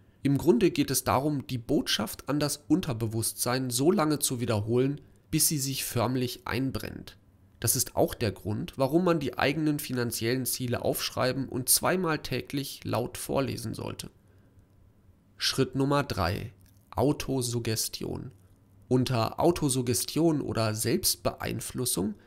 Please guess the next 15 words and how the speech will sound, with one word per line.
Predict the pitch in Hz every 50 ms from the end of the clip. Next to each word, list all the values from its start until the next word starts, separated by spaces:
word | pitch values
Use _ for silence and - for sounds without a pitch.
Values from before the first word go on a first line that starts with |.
| - - - - - -
versteht | - - 151 - - - 175 190 190 -
Hill | - - 160 165 170 185 196 - - - - - -
alle | - 127 180 202 190 170 -
Suggestionen | - - 143 127 120 117 - - - - 123 117 127 135 135 127 -
und | - - 113 110
selbstverabreichten | - 117 135 - - - - - - - - 123 - - - 110 123 117 - - - 120
Reize, | 104 104 113 170 - - - 165 208 - - - - _ _ -
die | 180 190 196
über | - - 170 160 151
die | 143 147 139
fünf | - - - - 147 143 -
Sinne | - - - 123 123 127 131
in | 123 - - - 120
den | 117 131 127 123 120
Geist | - 101 101 113 113 - - -